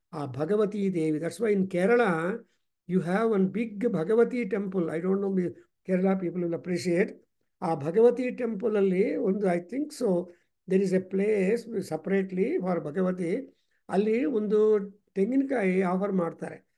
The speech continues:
ಆ ಪುರೋಹಿತರು. ಅದೇ ದ-, generally all people will take one coconut. ಆ ಕೋಕೋನಟ್ ಹೆಂಗ್ ಬ್ರೇಕ್ ಆಗತ್ತೋ ಹಂಗೆ ಅವ್ರ ಪು-, ಆ ಪುರೋಹಿತರು ನಿಮ್ಮ ಫ್ಯೂಚರ್ ಹೇಳ್ತಾರೆ. Because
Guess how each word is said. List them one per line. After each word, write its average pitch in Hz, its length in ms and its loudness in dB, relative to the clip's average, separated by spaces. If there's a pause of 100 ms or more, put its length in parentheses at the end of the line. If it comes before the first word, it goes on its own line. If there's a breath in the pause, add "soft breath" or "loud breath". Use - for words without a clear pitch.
(300)
ಆ 156 120 -8
ಪುರೋಹಿತರು. 190 460 4 (160)
ಅದೇ 170 180 -6 (220)
ದ-, 202 360 -8 (340 soft breath)
generally 196 400 0
all 220 120 0 (100)
people 214 300 -6
will 190 200 -6
take 196 220 -2
one 180 180 -2
coconut. 180 420 -4 (2000)
ಆ 165 40 -2 (140)
ಕೋಕೋನಟ್ 240 500 2 (160)
ಹೆಂಗ್ 240 260 0 (120)
ಬ್ರೇಕ್ 196 280 2
ಆಗತ್ತೋ - 340 -2 (280)
ಹಂಗೆ 269 320 0
ಅವ್ರ 185 100 2 (100)
ಪು-, 202 140 -10 (340 soft breath)
ಆ 165 40 -6 (100)
ಪುರೋಹಿತರು 202 380 0 (160)
ನಿಮ್ಮ 170 120 -2 (100)
ಫ್ಯೂಚರ್ 190 320 -2
ಹೇಳ್ತಾರೆ. 156 300 -12 (1300)
Because 190 280 2